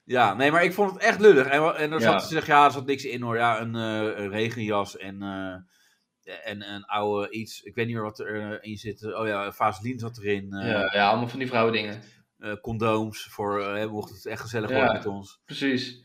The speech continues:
Speaker 1: En dat soort dingen. Maar ja, zij zei, "Ja, dat is niet erg." Maar ja, ik vond dat gewoon, ik haat dat gewoon, weet je. Mensen
Speaker 2: Ja.
Speaker 1: blijven gewoon van die spullen af. Het ligt er, het lag er echt, eh, eh,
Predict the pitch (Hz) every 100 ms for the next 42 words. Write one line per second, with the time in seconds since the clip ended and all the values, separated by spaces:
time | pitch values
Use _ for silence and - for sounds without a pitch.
0 | - 110 107 104 101 95 104 - 95 92
1 | 92 90 _ _ _ _ _ _ _ 113
2 | 110 107 107 - - 123 131 117 101 135
3 | 127 127 120 113 120 113 104 107 104 104
4 | - _ _ _ _ _ 98 110 107 123
5 | - - - 240 226 226 190 170 175 185
6 | 220 - - 101 104 180 185 175 165 156
7 | 110 - 165 170 165 165 160 - 190 113
8 | 98 135 151 160 147 - - - 131 170
9 | 165 165 170 165 160 151 151 135 135